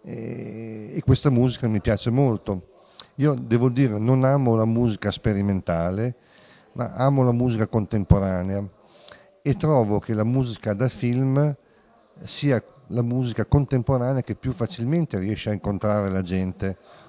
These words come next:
o perché la gente la abbina a delle immagini,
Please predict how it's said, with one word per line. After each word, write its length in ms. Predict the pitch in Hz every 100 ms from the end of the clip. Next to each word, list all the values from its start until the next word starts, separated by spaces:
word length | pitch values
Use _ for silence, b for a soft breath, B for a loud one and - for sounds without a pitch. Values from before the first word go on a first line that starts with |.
| -
o 100 | 139
perché 520 | - 117 - 120 120
la 100 | 101
gente 300 | 98 117 107
la 520 | 104 101 98 98 95
abbina 400 | 92 98 101 104
a 40 | 98
delle 240 | 95 98
immagini, 680 | 98 113 147 147 107 98 95